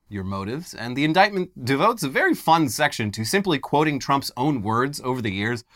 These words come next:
about what should be done about someone who mishandles classified information.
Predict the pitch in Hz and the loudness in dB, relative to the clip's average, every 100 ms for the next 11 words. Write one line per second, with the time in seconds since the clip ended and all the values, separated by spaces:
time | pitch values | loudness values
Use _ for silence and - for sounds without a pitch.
0 | - - 214 220 185 147 160 175 175 202 | -20 -2 6 10 10 8 2 2 2 4
1 | 226 240 143 127 120 - 131 135 156 117 | 8 8 8 4 2 2 0 2 0 0
2 | - - 101 117 117 - 87 95 104 107 | -2 -2 -2 -2 -2 -2 -2 -2 -2 -2
3 | 117 151 156 117 - | 0 4 4 4 -4